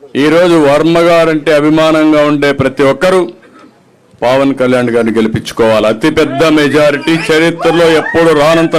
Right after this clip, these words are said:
మెజారిటీ రావాలి. ఈరోజు దుర్మార్గులు వైసీపీని చూస్తే ఒక నాయకుడు పోటీ చేస్తా ఉంటే ఆ నాయకుడు పోటీ చేస్తే, చేసిన సీట్లో ఈర్ష్య, అసూయ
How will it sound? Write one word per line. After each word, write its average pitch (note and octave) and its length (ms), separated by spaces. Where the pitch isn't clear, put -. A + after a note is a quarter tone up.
మెజారిటీ D3+ 480
రావాలి. C3+ 340
ఈరోజు C3+ 280
దుర్మార్గులు C#3 600
వైసీపీని C3+ 580
చూస్తే B2 300
ఒక B2 80
నాయకుడు D#3+ 500
పోటీ C#3+ 200
చేస్తా C3 260
ఉంటే D3+ 240
ఆ B2 120
నాయకుడు D#3+ 480
పోటీ D3 280
చేస్తే, C3+ 300
చేసిన C#3 300
సీట్లో D#3 380
ఈర్ష్య, D3 340
అసూయ C#3 360